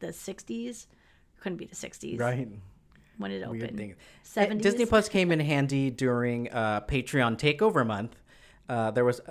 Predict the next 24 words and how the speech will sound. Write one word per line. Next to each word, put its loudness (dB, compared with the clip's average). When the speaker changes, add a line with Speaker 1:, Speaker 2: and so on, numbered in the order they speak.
Speaker 2:
one 2
thing -2
we 4
had 2
to, 0
like, 0
find 2
movies -2
in -2
the -2
fifties -6
and -8
sixties -6
or -8
something, -14
and -4
it's -4
all 4
Speaker 1:
That's -2
right. 6
Speaker 2:
there. 2
The 0
whole, 0
uh, 0